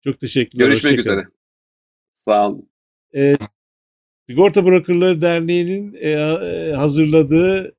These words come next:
Speaker 1: üye brokerlarla sohbet toplantısının bir yenisinde sizlerle birlikteydik. T D B, e, Sigorta ve Referans Brokerlığı Genel Müdür Yardımcısı Orçun Kızıltepe yayın konuğumuzdu. Sigortaladım nokta com, e,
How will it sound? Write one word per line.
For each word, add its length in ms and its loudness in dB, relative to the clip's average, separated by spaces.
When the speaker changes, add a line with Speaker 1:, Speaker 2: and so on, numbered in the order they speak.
Speaker 1:
üye 360 0
brokerlarla 640 2
sohbet 400 0
toplantısının 680 0
bir 120 2
yenisinde 500 -4
sizlerle 520 -4
birlikteydik. 880 -4
T 180 -2
D 160 -4
B, 220 -4
e, 140 -8
Sigorta 460 -6
ve 80 -6
Referans 640 -6
Brokerlığı 600 -4
Genel 340 -8
Müdür 200 -10
Yardımcısı 520 -8
Orçun 280 -6
Kızıltepe 600 0
yayın 240 2
konuğumuzdu. 840 0
Sigortaladım 760 -2
nokta 400 -6
com, 360 -6
e, 80 -6